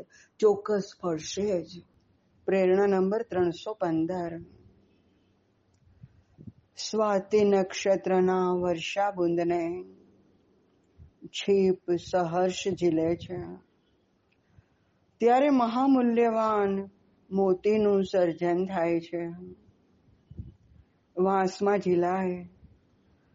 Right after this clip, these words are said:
ત્યારે વંશ લોચન નીપજે છે. કદલી વૃક્ષ એ બુંદને ઝીલે ત્યારે કપૂરમાં પરિણમે છે.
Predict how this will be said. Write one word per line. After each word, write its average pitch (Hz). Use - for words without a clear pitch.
ત્યારે 233
વંશ 214
લોચન 185
નીપજે 160
છે. -
કદલી 233
વૃક્ષ 269
એ 240
બુંદને 220
ઝીલે 214
ત્યારે 190
કપૂરમાં 180
પરિણમે 180
છે. 175